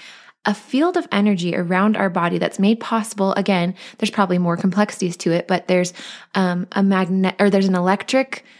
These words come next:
pulse in our heart. And so there is, wherever there's electricity,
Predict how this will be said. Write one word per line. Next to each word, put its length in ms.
pulse 380
in 140
our 180
heart. 580
And 300
so 260
there 220
is, 260
wherever 260
there's 260
electricity, 1300